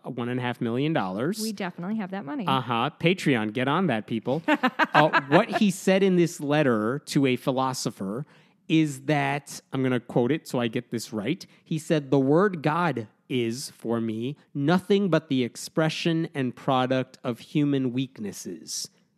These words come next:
Speaker 2: Hmm.
Speaker 1: The Bible, a collection of venerable but still rather primitive legends. No interpretation, no matter how subtle, can, for me, change anything about this."
Speaker 2: Wow.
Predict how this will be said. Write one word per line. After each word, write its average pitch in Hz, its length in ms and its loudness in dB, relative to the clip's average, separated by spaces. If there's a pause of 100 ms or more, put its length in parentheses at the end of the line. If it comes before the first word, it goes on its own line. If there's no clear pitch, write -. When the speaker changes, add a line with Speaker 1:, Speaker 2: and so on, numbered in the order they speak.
Speaker 2:
Hmm. 233 240 0
Speaker 1:
The 151 100 4
Bible, 139 800 0
a 156 60 0
collection 143 560 0
of 120 120 0
venerable 214 680 2 (180)
but 175 180 4
still 190 320 0
rather 147 400 4
primitive 139 640 2
legends. 110 840 -6 (380)
No 143 340 2
interpretation, 190 920 0
no 143 120 2
matter 131 280 0
how 123 120 -2
subtle, 135 540 -2 (220)
can, 170 500 2
for 113 160 -4
me, 127 400 2 (160)
change 165 440 0
anything 139 420 0
about 107 400 -6
this." - 420 -14 (260)
Speaker 2:
Wow. 190 480 -8